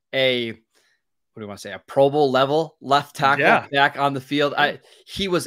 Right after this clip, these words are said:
Speaker 1: absolutely incredible. It, this looks like the two thousand sixteen, two thousand seventeen,
Speaker 2: Yeah.
Speaker 1: two thousand eighteen version of Tyron Smith.
Speaker 2: It, it just looks cleaner. He looks c-, more comfortable. He's not fighting against his body. I mean, he's just,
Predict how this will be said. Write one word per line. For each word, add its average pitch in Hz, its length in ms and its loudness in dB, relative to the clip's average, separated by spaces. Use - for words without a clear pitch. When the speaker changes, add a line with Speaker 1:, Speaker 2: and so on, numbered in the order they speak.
Speaker 1:
absolutely 127 600 -6
incredible. 113 540 -6
It, 135 280 -10
this 160 240 -8
looks - 300 -8
like 127 320 -4
the 127 80 -8
two 135 240 -12
thousand 120 400 -2
sixteen, 110 640 -14
two 110 140 -16
thousand 107 260 -8
seventeen, 107 520 -14
Speaker 2:
Yeah. 139 80 -14
Speaker 1:
two 107 120 -16
thousand 107 280 -8
eighteen 101 340 -16
version 101 320 -14
of 90 60 -20
Tyron 87 300 -18
Smith. - 420 -20
Speaker 2:
It, 175 260 -4
it 165 60 -8
just 165 180 -6
looks - 180 -10
cleaner. 170 640 -6
He 151 120 -6
looks 160 220 -6
c-, - 100 -12
more 151 200 -2
comfortable. 170 580 -8
He's 143 160 -8
not 151 240 -2
fighting 156 500 0
against 139 380 -12
his 117 160 -16
body. 120 420 -4
I 120 40 -10
mean, 117 160 -10
he's 117 260 -12
just, - 320 -12